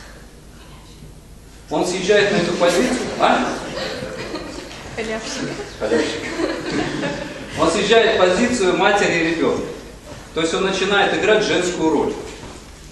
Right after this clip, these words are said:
Speaker 1: Он начинает думать, так, теперь вот сфера как бы эмоционального комфорта, и женщина должна создать его. Так, почему она вокруг меня не вертится? Почему она не то? Почему она не это?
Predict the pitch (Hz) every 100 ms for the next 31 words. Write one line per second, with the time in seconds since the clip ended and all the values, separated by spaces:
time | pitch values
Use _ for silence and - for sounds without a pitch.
0 | - - - - - - - - - -
1 | 147 165 185 208 202 185 185 160 - -
2 | 202 202 - 156 214 220 - - - 165
3 | 135 127 - 104 104 104 104 - - -
4 | - - - - - 143 151 160 165 151
5 | 131 127 123 - - 208 208 214 185 185
6 | - - 127 196 - 147 127 131 123 -
7 | 113 117 110 - 104 101 - - - -
8 | - - - - 135 139 - 196 226 -
9 | 139 139 131 127 131 147 202 214 208 -
10 | 165 160 - - - - 139 143 131 113
11 | 110 - 185 196 196 - - - 110 110
12 | 127 180 202